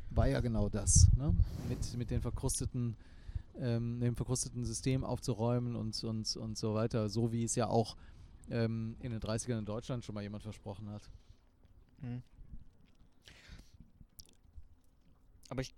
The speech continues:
Speaker 2: ich glaube, wir, ich weiß nicht, vielleicht distanzieren wir uns ein bisschen von dem, von dem Ziel eins, eigentlich Armut, weil,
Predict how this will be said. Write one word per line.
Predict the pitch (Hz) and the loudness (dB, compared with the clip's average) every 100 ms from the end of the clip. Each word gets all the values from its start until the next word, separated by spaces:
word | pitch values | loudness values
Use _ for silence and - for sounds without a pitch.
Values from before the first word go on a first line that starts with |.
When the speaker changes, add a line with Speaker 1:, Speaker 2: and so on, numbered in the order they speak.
| - | -18
Speaker 2:
ich | - | -10
glaube, | - 131 143 | -2 -2 -2
wir, | 123 117 107 - - | -4 -6 -8 -18 -14
ich | 110 | 2
weiß | 139 170 | 2 2
nicht, | 139 - | -4 -8
vielleicht | - 135 - | -2 -2 -2
distanzieren | 139 131 113 135 147 | -8 -8 -8 -6 -6
wir | 135 | 0
uns | 120 | 4
ein | 113 | 4
bisschen | 131 - 120 | 4 -8 -10
von | - 110 | -8 -6
dem, | 107 107 104 104 104 - - - - - - - - - - | -6 -8 -8 -12 -14 -18 -18 -20 -20 -20 -20 -20 -20 -20 -20
von | - 117 110 | -10 -8 -6
dem | 107 | -8
Ziel | - - 147 | -12 -12 -10
eins, | 104 117 - | -8 -10 -12
eigentlich | - 110 104 - | -14 -14 -14 -16
Armut, | - 113 143 120 107 | -16 -14 -12 -12 -8
weil, | 104 104 | -8 -8